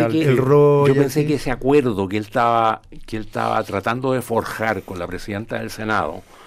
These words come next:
Speaker 2: que entre paréntesis es distinta esta presidenta del Senado a la anterior,
Speaker 3: Oye,
Speaker 2: digamos, ¿no?
Speaker 3: la Yana Proboste, hay que decirlo, se
Speaker 2: Sí,
Speaker 3: puso el
Speaker 2: po.
Speaker 3: traje de presidente.
Speaker 2: O sea, se,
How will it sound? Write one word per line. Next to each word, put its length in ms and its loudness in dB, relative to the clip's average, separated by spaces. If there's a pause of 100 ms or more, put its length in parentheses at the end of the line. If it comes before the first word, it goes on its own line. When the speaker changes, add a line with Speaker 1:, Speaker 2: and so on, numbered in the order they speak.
(460)
Speaker 2:
que 120 -6
entre 180 -2
paréntesis 680 -2 (160)
es 180 -4
distinta 560 -2
esta 140 -4
presidenta 460 -6
del 100 -4
Senado 340 -6
a 60 -4
la 60 -4
anterior, 420 4
Speaker 3:
Oye, 140 -6
Speaker 2:
digamos, 260 -14
¿no? 80 -14
Speaker 3:
la 120 -4
Yana 220 -2
Proboste, 380 -4
hay 80 -4
que 140 -8
decirlo, 420 -8
se 140 -8
Speaker 2:
Sí, 100 -4
Speaker 3:
puso 180 4
el 100 0
Speaker 2:
po. 60 -14
Speaker 3:
traje 300 -2
de 80 2
presidente. 400 -4
Speaker 2:
O 40 -2
sea, 300 -6
se, 280 -8